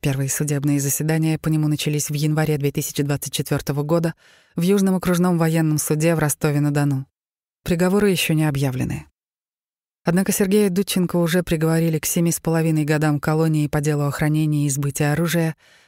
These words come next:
хранении взрывчатых веществ и наркотиков. Вскоре после того, что случилось, жена Мурнева Анна вместе с четырьмя детьми уехала из Ессентуков в Тбилиси,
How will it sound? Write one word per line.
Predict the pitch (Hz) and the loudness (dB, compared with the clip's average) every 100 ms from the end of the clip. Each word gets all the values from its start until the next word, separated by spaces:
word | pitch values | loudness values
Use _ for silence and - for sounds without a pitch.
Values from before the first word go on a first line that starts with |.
| - | -4
хранении | 196 196 196 190 | 0 2 2 2
взрывчатых | 175 175 180 - - - | 2 0 0 -2 -4 -4
веществ | 170 156 180 165 - | -2 -2 -2 -2 0
и | |
наркотиков. | 160 156 - 147 - 127 - - _ _ _ _ _ _ _ | 0 0 -2 -4 -4 -8 -12 -16 _ _ _ _ _ _ _
Вскоре | - - 156 151 | -10 -2 -2 0
после | 147 143 | -4 -2
того, | 151 147 | -2 -2
что | - 151 | -2 -4
случилось, | - - 185 160 - - _ _ _ | -4 -4 -2 -2 -4 -10 _ _ _
жена | 160 180 185 | 0 2 2
Мурнева | 185 175 170 160 156 | 2 2 2 0 0
Анна | 165 156 147 | 0 2 0
вместе | 143 160 - | 0 0 0
с | 147 | -2
четырьмя | - - 160 156 | -2 -2 0 0
детьми | 143 - 165 160 | -2 -2 0 0
уехала | 156 156 - 135 | 0 -2 -2 -2
из | 135 | -2
Ессентуков | 131 131 - 135 143 - 135 127 | -2 -4 -2 -2 -2 -4 -6 -6
в | |
Тбилиси, | 139 156 156 160 165 | -4 -2 0 -2 -4